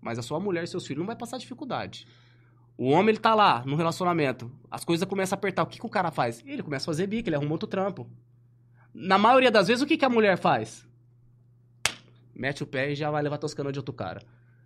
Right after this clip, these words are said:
A mesma boca que fala que te ama hoje, engraçado que no outro dia já tá chamando outro de amor na internet. É o que eu costumo dizer o seguinte. O homem ama, a mulher tem que ser amada, o homem tem que ser respeitado. Eu costumo falar isso.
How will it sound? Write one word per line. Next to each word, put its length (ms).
A 120
mesma 260
boca 240
que 120
fala 200
que 100
te 140
ama 180
hoje, 340
engraçado 460
que 80
no 80
outro 160
dia 120
já 60
tá 60
chamando 280
outro 160
de 80
amor 160
na 80
internet. 500
É 60
o 40
que 60
eu 60
costumo 340
dizer 220
o 40
seguinte. 560
O 160
homem 400
ama, 400
a 80
mulher 280
tem 100
que 60
ser 80
amada, 320
o 20
homem 100
tem 100
que 60
ser 100
respeitado. 520
Eu 40
costumo 280
falar 240
isso. 320